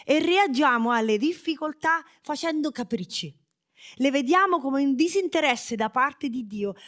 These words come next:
piuttosto che come un'opportunità per crescere e conoscere cose di Dio e di noi che ancora non sapevamo. Fu la reazione dei discepoli quando erano sulla barca di, eh, con Gesù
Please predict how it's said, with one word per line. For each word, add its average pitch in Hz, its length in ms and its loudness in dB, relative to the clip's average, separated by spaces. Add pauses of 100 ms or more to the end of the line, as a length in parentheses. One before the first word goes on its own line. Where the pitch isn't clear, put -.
(100)
piuttosto 339 640 -4
che 277 200 -4
come 247 300 0
un'opportunità 262 800 -4
per 214 220 -8
crescere 320 560 -4 (220)
e 240 120 -6
conoscere 269 520 -2
cose 240 340 -4
di 208 140 -12
Dio 285 260 -2
e 208 80 -2
di 240 120 -6
noi 226 180 -4
che 208 80 -12
ancora 220 300 -12
non 214 160 -10
sapevamo. 180 540 -20 (1120)
Fu 359 280 2
la 262 100 2
reazione 294 600 0
dei 302 200 2
discepoli 190 760 -4 (320)
quando 302 300 2
erano 254 300 2
sulla 233 240 -4
barca 285 460 0
di, 226 280 -4
eh, 208 160 -2
con 285 200 0
Gesù 220 340 -4